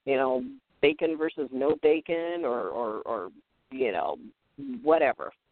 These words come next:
It, it's, and I do love bacon. But <laughs> if you have somebody who has an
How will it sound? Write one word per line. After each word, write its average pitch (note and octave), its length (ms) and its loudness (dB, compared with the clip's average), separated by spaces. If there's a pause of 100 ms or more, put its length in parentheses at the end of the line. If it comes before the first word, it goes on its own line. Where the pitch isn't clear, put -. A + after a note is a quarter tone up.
(600)
It, C#3+ 200 4
it's, C#3+ 200 -2 (160)
and C3+ 140 -8
I B2+ 80 -6
do A#2 160 -12
love G#2+ 200 -14
bacon. - 280 -16 (580)
But F#3 180 4 (460)
<laughs> - 480 -12
if F3 240 4 (480)
you F#3 180 -4
have F#3 240 -2
somebody F3 480 -4 (120)
who D#3 120 -8 (100)
has E3+ 280 -6 (160)
an C#3 240 -8